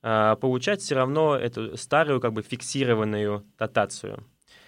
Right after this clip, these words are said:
Это составляла тогда рыночная цена электричества плюс гарантированная фиксированная пятьдесят три, там, кома семь, э, евро за мегаватт-час. Ну, производимость этих проектов прибыли была довольно хороша,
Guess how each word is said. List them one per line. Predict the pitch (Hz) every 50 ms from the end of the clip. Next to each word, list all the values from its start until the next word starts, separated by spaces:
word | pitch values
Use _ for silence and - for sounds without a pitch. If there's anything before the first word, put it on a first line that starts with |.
| _ _ -
Это | 120 117 120 120 110 107 110 107 107 107 104 104 - -
составляла | - - - 131 117 117 120 123 120 113 110 104
тогда | - 107 104 101 107 104 104 107 110
рыночная | 120 123 120 110 - - 117 113 113
цена | - 156 185 262 294
электричества | 254 208 196 - 170 160 - - - - 131 127 127 135 - -
плюс | 160 160 196 190 156
гарантированная | 131 127 127 127 131 127 123 160 165 156 147 131 123 117 110
фиксированная | 117 - - - - - 127 120 113 107 104
пятьдесят | - - 101 107 104 - 117 110 110 -
три, | - 113 107 110 104 98 101 104 _ _ _
там, | - 113 - 110
кома | - - 104 98 98 101
семь, | - - - 110 110 107 104
э, | 101 98 98 98 98 98 -
евро | 107 107 113 113 110 110 104
за | 98 101 101
мегаватт-час. | 98 101 101 107 104 101 104 104 - - 101 104 - - - - _ _ _ _ _ -
Ну, | 131 127 120
производимость | 127 135 127 120 131 135 135 151 131 120 - 117
этих | - 117 -
проектов | - - 117 120 120 113 - - 107 - -
прибыли | - 123 127 120 - 110 104 101
была | 101 98 104 104 104 104 104 104 104 104 104 107 107 104
довольно | 104 107 117 113 120 123 120 117
хороша, | - 120 117 123 127 - - 233 302 294